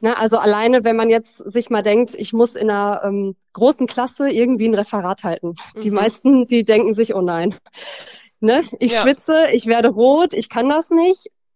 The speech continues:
Speaker 1: Aber wenn wir uns da anders drauf vorbereiten, unseren Körper oder unseren Geist auch so ein bisschen darauf vorbereiten, so, "Wir schaffen das, ich kann das", ne,
Speaker 2: Mhm.
Speaker 1: dann geht man da schon mal ein bisschen anders mit rein.
Speaker 2: Ja.
Speaker 1: Genau, und, ähm,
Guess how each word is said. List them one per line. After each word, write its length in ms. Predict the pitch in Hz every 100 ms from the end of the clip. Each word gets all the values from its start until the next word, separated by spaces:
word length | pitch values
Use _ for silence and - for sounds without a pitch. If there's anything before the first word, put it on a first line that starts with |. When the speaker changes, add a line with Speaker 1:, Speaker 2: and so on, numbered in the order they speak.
| _
Speaker 1:
Aber 240 | 240 233
wenn 160 | 226 254
wir 120 | 269
uns 260 | 247 247 -
da 160 | 220
anders 340 | - 240 240 -
drauf 180 | 214 208
vorbereiten, 760 | - 320 240 185 175 190 269
unseren 280 | 220 220 214
Körper 420 | 240 240 226 214
oder 240 | 214 196 185
unseren 340 | 202 190 190
Geist 320 | 202 262 -
auch 80 | 226
so 100 | 240
ein 40 | 220
bisschen 240 | 277 262
darauf 260 | 233 226 -
vorbereiten, 560 | 240 226 226 226 226
so, 300 | 214 214 220
"Wir 80 | 180
schaffen 340 | - 214 - 214
das, 220 | 214 208
ich 140 | - -
kann 260 | 220 233
das", 340 | 226 220 220 208
ne, 120 | 226
Speaker 2:
Mhm. 220 | 202 208 -
Speaker 1:
dann 220 | 220 202
geht 240 | 254 262 254
man 100 | 226
da 80 |
schon 160 | 226 240
mal 60 | 214
ein 80 |
bisschen 260 | 220 - 226
anders 280 | 208 202 214
mit 180 | 208 180
rein. 260 | 170 165 - - 214
Speaker 2:
Ja. 160 | 208
Speaker 1:
Genau, 340 | 240 226 196 185
und, 380 | 233 247 - -
ähm, 320 | 226 233